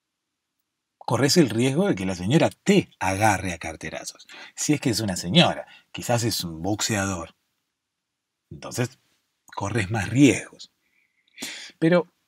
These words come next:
igualmente, ahora que lo pienso, tu situación sería diferente a la mía. Porque si vos soñás con alguien y luego te lo encontrás, es una situación diferente. Yo no había soñado, la señora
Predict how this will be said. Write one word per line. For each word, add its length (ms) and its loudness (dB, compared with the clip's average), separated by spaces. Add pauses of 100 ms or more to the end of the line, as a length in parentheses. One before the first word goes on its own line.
(220)
igualmente, 440 4
ahora 160 6
que 100 0
lo 120 2
pienso, 500 4
tu 240 2
situación 640 0
sería 280 0
diferente 500 -4
a 40 -2
la 100 -2
mía. 360 -2 (1040)
Porque 220 -16
si 120 -14
vos 300 -4 (400)
soñás 480 -2
con 220 -6
alguien 320 -4
y 60 -10
luego 320 -2
te 100 -10
lo 120 -10
encontrás, 640 0 (1800)
es 140 -8
una 160 -4
situación 500 -4
diferente. 520 0 (220)
Yo 320 -4
no 180 -2
había 260 6
soñado, 520 -8
la 200 -4
señora 560 -2